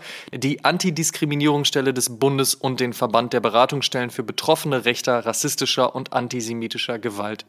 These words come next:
e V. Und als Abschluss dieses Newsblocks natürlich wie immer auch der Hinweis auf die besten Songs, und die gibt's natürlich wie immer in unserer Spotify-Playlist High Fives and Stage Dives.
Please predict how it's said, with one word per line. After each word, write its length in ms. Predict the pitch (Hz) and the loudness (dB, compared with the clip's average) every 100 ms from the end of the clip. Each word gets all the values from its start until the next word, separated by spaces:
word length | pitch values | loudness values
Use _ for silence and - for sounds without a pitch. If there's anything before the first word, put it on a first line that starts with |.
| - | -12
e 100 | 120 | -10
V. 420 | - 110 98 - _ _ _ - - - - - - - - _ _ _ | -4 -2 -2 -6 _ _ _ -20 -16 -14 -14 -14 -16 -18 -20 _ _ _
Und 380 | 131 123 120 - | 0 0 -2 -2
als 300 | 113 - - | -2 0 0
Abschluss 360 | 160 - 160 | 2 2 2
dieses 280 | 156 131 127 | 2 2 0
Newsblocks 540 | 139 135 - 123 120 | 0 -2 2 2 2
natürlich 580 | 127 107 - 147 143 - | 0 -2 -2 0 0 -2
wie 100 | 131 | -2
immer 220 | 123 117 | 2 2
auch 120 | 117 - | 2 0
der 120 | 120 | 2
Hinweis 520 | 151 180 160 156 - | 4 6 4 4 2
auf 200 | - - | 0 0
die 120 | 170 | -2
besten 380 | 143 175 - 147 | 2 2 2 2
Songs, 460 | - 214 226 214 - | 4 6 6 4 2
und 240 | 180 175 | 2 2
die 80 | 165 | 4
gibt's 180 | 151 - | 4 2
natürlich 520 | 127 151 135 123 117 | 0 0 -2 -2 -2
wie 120 | 117 | -2
immer 300 | - 170 160 | 2 4 4
in 80 | 156 | 4
unserer 200 | 143 127 | 0 0
Spotify-Playlist 1000 | - 147 135 - 127 - 131 120 117 - | 2 0 -2 0 0 2 0 2 -2 2
High 260 | 131 131 135 | 4 4 2
Fives 480 | - 113 113 - | 0 2 2 -2
and 240 | - 127 143 | -2 -2 0
Stage 440 | - 131 113 - | 0 0 2 0
Dives. 320 | - 113 - | 0 -4 -6